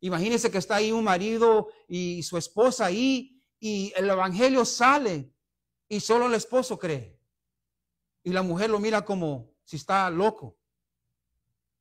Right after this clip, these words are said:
Eso es algo tremendo. Estas cosas pasan. Y, y, y no los debemos de sorprender porque hay hogares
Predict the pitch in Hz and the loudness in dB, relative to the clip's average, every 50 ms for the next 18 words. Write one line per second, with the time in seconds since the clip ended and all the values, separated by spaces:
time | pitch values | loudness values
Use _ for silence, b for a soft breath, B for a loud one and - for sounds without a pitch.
0 | _ _ _ _ _ - - 165 - 254 208 220 233 214 240 226 233 226 175 151 | _ _ _ _ _ -10 -10 -8 -6 -4 -2 0 2 2 2 2 2 -2 -2 -2
1 | 165 202 269 311 339 339 277 160 113 92 - _ _ _ _ _ _ _ _ _ | -2 -2 0 0 -2 -2 -4 -6 -8 -12 -16 _ _ _ _ _ _ _ _ _
2 | _ _ - 170 196 - 240 190 - 247 240 226 202 - - - 185 - 202 - | _ _ -8 -8 -6 -6 -6 -2 -2 -2 -2 -2 -6 -10 -4 -2 -2 0 0 -2
3 | - - 180 151 135 113 _ _ _ _ _ _ _ _ _ _ _ _ _ _ | -4 -6 -6 -8 -8 -10 _ _ _ _ _ _ _ _ _ _ _ _ _ _
4 | _ _ _ _ _ _ - 160 190 208 - 226 202 196 190 180 185 185 165 - | _ _ _ _ _ _ -2 -2 -2 -2 -4 -4 -4 -2 -2 -2 -2 -6 -10 -16
5 | - - - 185 180 185 185 185 - _ - 190 180 202 226 220 208 226 240 240 | -18 -10 -4 -2 -2 -2 -2 -6 -12 _ -6 -4 0 2 2 2 2 2 0 0
6 | 240 214 220 - 208 196 - 185 170 160 151 190 190 185 190 220 208 190 - 170 | -2 -2 -2 -2 -2 -2 -2 -4 -6 -2 0 2 2 2 2 0 -4 -2 0 0
7 | 175 220 233 208 185 202 240 285 311 302 226 - - - - - - _ | 2 4 4 4 4 4 4 4 4 2 2 -2 -4 -12 -16 -20 -20 _